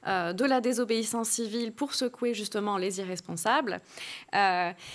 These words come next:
et alors, en ce qui concerne les nouveaux récits, en fait, il y a urgence, selon moi, à inventer à quoi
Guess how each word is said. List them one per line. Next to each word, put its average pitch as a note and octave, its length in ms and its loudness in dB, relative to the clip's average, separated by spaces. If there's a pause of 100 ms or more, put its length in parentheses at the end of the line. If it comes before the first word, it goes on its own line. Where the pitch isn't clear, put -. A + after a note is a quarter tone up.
(200)
et A#3 120 6
alors, A3 200 6
en B3 80 4
ce - 80 -4
qui C4 120 -6
concerne C4+ 720 4
les G#3 480 2
nouveaux A#3+ 320 6
récits, B3+ 500 4 (800)
en A3+ 120 2
fait, D4+ 220 4
il - 40 2
y A#3 40 6
a - 140 2
urgence, C#4 600 4
selon B3+ 360 4
moi, C4 420 4
à A#3 260 4
inventer C4+ 640 4
à G#3+ 100 2
quoi D4 420 2